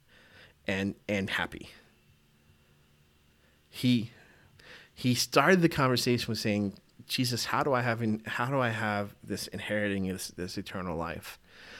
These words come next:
And Jesus is like, "Yeah, you can have it now, man. You can start now, but what you're gonna have to do is give up all of your riches. It's gonna cost you everything." And the rich young man was like, "I, that's not a deal I wanna make. That's not a deal I can take.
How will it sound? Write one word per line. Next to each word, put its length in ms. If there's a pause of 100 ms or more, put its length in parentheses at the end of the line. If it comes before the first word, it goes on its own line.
(260)
And 140
Jesus 360
is 140
like, 340 (360)
"Yeah, 140
you 120
can 100
have 200
it 80
now, 280
man. 380
You 80
can 120
start 380
now, 460 (680)
but 100
what 180
you're 100
gonna 120
have 220
to 100
do 280
is 120
give 240
up 220 (760)
all 160
of 80
your 120
riches. 520 (720)
It's 100
gonna 160
cost 320
you 100
everything." 540 (720)
And 180
the 60
rich 240
young 140
man 180
was 120
like, 180
"I, 200
that's 260
not 140
a 60
deal 180
I 80
wanna 200
make. 360 (340)
That's 280
not 200
a 60
deal 260
I 120
can 160
take. 380